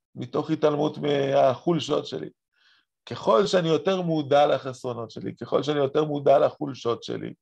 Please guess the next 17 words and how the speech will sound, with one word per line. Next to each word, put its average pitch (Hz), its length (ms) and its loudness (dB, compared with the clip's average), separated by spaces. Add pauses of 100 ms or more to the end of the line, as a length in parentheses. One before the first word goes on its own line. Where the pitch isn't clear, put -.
(520)
וממילא 127 480 0
אני 139 160 0
גם 127 180 2
מודע 131 340 2
לזה 135 320 -2
שיש 131 380 -6
לי 147 140 -6
המון, 135 400 -2
המון, 135 260 -2
המון 131 220 -2
עבודה 127 560 0 (540)
של 135 240 -4
תיקון 156 520 -8
עצמי, 120 600 -6 (680)
אני, 107 160 -8
יש 107 220 -8
לי 131 60 2